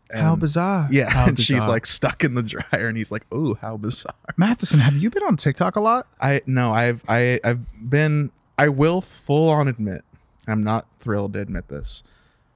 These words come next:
Speaker 2: but I understand, um, I understand the addiction. Like, I'll, I'll get stuck on the reels on Instagram. Just
Speaker 1: Oh, so you're not on
Speaker 2: I'm not,
Speaker 1: TikTok?
Speaker 2: I'm not even on TikTok yet, but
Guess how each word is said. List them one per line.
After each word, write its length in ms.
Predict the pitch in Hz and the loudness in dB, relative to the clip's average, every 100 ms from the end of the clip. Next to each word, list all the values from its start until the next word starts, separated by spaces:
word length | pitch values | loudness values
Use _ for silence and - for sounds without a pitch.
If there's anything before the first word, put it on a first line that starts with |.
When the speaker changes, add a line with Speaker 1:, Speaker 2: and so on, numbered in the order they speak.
| _ _ | _ _
Speaker 2:
but 300 | 123 113 98 - _ - - _ | -2 0 -2 -8 _ -20 -20 _
I 160 | - 117 | -2 -2
understand, 920 | 113 120 123 - 107 104 98 98 101 - _ _ _ _ _ _ 117 | 0 0 0 -2 -2 -2 -4 -8 -10 -18 _ _ _ _ _ _ -4
um, 480 | 113 98 95 82 - - | -2 -2 -6 -8 -12 -4
I 80 | 113 | -2
understand 440 | 123 117 117 107 | 0 -2 -2 0
the 40 | 101 | 0
addiction. 580 | 98 98 - 85 78 113 | -4 -6 -10 -10 -10 -8
Like, 320 | 101 98 - - | -6 -6 -10 -10
I'll, 400 | 92 104 107 104 _ _ _ | -4 0 -2 -4 _ _ _
I'll 120 | 113 135 | -2 0
get 140 | 147 | 2
stuck 360 | - - 104 - | 0 0 -2 -4
on 120 | 98 | -6
the 80 | 95 | -6
reels 600 | 95 92 95 98 - - _ | -8 -8 -10 -10 -10 -10 _
on 120 | - 90 | -18 -14
Instagram. 540 | 92 - 90 82 98 | -12 -14 -14 -18 -14
Just 420 | 110 101 - - - _ _ - | -10 -10 -10 -16 -20 _ _ 0
Speaker 1:
Oh, 100 | 185 | 2
so 160 | 165 165 | 4 2
you're 160 | 160 | 4
not 140 | 214 170 | 4 4
on 260 | 143 127 117 _ _ _ _ _ _ - | 4 2 -2 _ _ _ _ _ _ 0
Speaker 2:
I'm 60 | 131 | 2
not, 60 | 135 | 4
Speaker 1:
TikTok? 140 | 127 | 2
Speaker 2:
I'm 80 | 117 | 2
not 100 | 135 | 2
even 140 | 120 107 | 2 0
on 100 | 107 | -4
TikTok 380 | 95 - 92 101 | -6 -10 -10 -8
yet, 260 | 98 - | -8 -8
but 220 | 113 95 | -8 -10